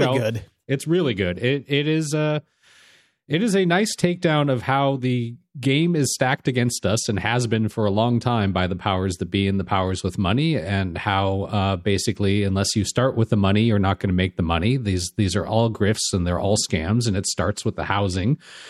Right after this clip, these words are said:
Speaker 1: and the banking, and it goes on from there. And, uh, I haven't even finished it yet, but I intend to tonight. It's phenomenal.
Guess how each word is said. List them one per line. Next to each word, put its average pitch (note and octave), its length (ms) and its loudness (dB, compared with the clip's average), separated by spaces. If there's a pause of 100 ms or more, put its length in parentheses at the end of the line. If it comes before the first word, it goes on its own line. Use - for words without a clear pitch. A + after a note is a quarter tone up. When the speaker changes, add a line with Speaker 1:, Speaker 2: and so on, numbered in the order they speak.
(260)
Speaker 1:
and G2 200 0
the F#2 60 -2
banking, A2+ 640 0
and G2 340 0
it G2+ 100 -2
goes A2 280 0
on A2+ 180 0
from G2+ 200 -2
there. A#2 440 2
And, G#2 280 0
uh, G#2+ 220 2 (420)
I B2 180 2
haven't F#3 240 2
even G2+ 220 2
finished D#3+ 480 -2
it F2 120 -2
yet, F2+ 240 -2
but F2+ 240 -4
I G2+ 360 -2
intend A#2 440 -2
to G2+ 140 -2
tonight. F#2 460 -4
It's - 400 -6
phenomenal. A2 500 -2